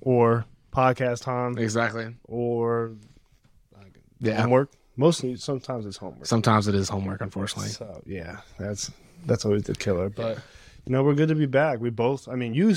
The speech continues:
Speaker 1: you've been way ahead of the game with your sport, bro. Y'all had camp.
Speaker 2: Two, yeah, like, two and a half weeks before y'all moved in.
Speaker 1: Yeah.
Speaker 2: Everybody else moved in, yeah. But, I mean, it really wasn't that bad. I mean, everybody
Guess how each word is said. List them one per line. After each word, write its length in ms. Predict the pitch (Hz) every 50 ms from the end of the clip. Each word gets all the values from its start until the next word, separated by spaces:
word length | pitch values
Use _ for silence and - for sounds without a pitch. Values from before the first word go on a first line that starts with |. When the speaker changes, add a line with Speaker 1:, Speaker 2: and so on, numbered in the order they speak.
| - -
Speaker 1:
you've 220 | 147 165 185 170
been 280 | 151 127 120 110 107 104
way 180 | 110 127 131 120
ahead 160 | 107 113 117
of 80 | 113 107
the 80 | 110
game 180 | 101 110 110 107
with 140 | 104 101 -
your 80 | 117 107
sport, 340 | - _ 104 101 101 98 -
bro. 120 | 104 101
Y'all 220 | 104 113 127 127
had 120 | 120 113 110
camp. 460 | - 120 113 110 107 107 104 - - _ _ _ _ _ _ _ _
Speaker 2:
Two, 320 | - - - - - 123
yeah, 280 | 123 113 104 113 110 107
like, 200 | 104 104 107 - -
two 540 | - - 127 123 123 123 120 120 120 120 117
and 60 | 110
a 40 | 104
half 200 | 110 110 104 -
weeks 160 | 113 107 101
before 240 | 101 95 - 104 101
y'all 140 | 95 95 98
moved 240 | 101 101 98 95 92
in. 300 | 101 98 98 98 107 104
Speaker 1:
Yeah. 60 | 110 113
Speaker 2:
Everybody 220 | 113 107 101 98 98
else 140 | 98 95 -
moved 160 | 98 95 95
in, 120 | 95 95 95
yeah. 220 | 92 95 98 104 - _ _ _ _ _ _ _ _ -
But, 160 | 120 139 165
I 80 | 165
mean, 100 | 185 202 220
it 40 | 214
really 160 | 196 214 196
wasn't 260 | 156 139 135 123 110
that 160 | 117 107 98
bad. 260 | 98 101 101 101 - -
I 80 | 110
mean, 320 | 113 113 113 110 107 107 104 _ _ _ _ _ _
everybody 520 | 151 151 160 156 143 139 131 127 127 143